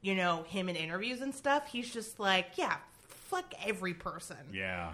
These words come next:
Speaker 1: Like, "I'm tired of straight women asking me to do their makeup." Like,
Speaker 2: <laughs>
Speaker 1: and I'm like, "Yeah, tell me more about that."
Speaker 2: Honestly, RuPaul doesn't even do their own makeup.
Speaker 1: Yeah, exactly.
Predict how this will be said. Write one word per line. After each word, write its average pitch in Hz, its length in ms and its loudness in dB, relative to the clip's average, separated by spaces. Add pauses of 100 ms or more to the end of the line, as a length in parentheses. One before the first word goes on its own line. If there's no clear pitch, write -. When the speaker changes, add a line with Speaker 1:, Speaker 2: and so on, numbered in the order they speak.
Speaker 1:
Like, 220 140 4
"I'm 220 80 0
tired 320 280 4
of 294 60 0
straight 233 260 2
women 214 160 2
asking 180 300 2
me 190 60 0
to 180 80 0
do 185 120 -4
their 170 140 0
makeup." 147 480 -6
Like, 175 280 4
Speaker 2:
<laughs> - 0 -
Speaker 1:
and 196 1080 6
I'm 233 80 0
like, 240 240 0
"Yeah, 208 220 -8
tell 202 160 -10
me 220 80 -6
more 190 180 -4
about 131 320 0
that." 165 100 6
Speaker 2:
Honestly, 165 340 6
RuPaul 127 460 4
doesn't 107 200 0
even 104 200 -4
do 107 140 -2
their 107 240 -2
own 90 100 -6
makeup. 87 400 -8
Speaker 1:
Yeah, 220 200 2
exactly. 185 560 -2